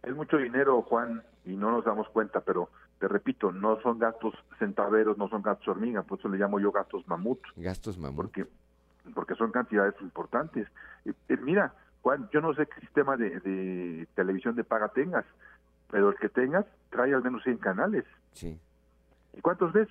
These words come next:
Speaker 1: Juan?
Speaker 2: No, ¿cuándo ves cien canales? Jamás.
Speaker 1: ¿Y, y qué, qué, cuántos, cuántos verás? ¿Dos, tres, cinco?
Speaker 2: Si acaso.
Speaker 1: Y te repito, pues digo, lo, lo, los que tenemos chamba, ¿sí? Pues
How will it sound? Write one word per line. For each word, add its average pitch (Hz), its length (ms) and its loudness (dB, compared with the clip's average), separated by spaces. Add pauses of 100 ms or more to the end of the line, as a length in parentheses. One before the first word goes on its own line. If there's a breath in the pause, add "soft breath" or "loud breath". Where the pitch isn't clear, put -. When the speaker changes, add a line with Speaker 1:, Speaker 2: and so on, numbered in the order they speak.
Speaker 1:
Juan? 120 200 2
Speaker 2:
No, 123 220 -6
¿cuándo 104 280 -4
ves 92 140 -4
cien 98 160 -12
canales? 80 500 -16 (800 loud breath)
Jamás. 120 600 -2 (580)
Speaker 1:
¿Y, 110 80 -6
y 107 340 -6
qué, 131 180 0
qué, 139 140 0
cuántos, 151 420 0
cuántos 156 360 0
verás? 120 300 4
¿Dos, 147 260 4
tres, 151 260 2
cinco? 135 420 0 (180)
Speaker 2:
Si - 200 -8
acaso. 80 480 -8 (840)
Speaker 1:
Y - 80 -18
te - 160 0
repito, 196 460 0
pues - 140 -12
digo, 107 480 0
lo, 90 100 -6
lo, 90 280 -4
los 95 160 -2 (120)
que 82 540 -6 (580)
tenemos 120 400 0 (280)
chamba, 131 360 0 (600 loud breath)
¿sí? 117 280 -6 (180)
Pues 95 180 -8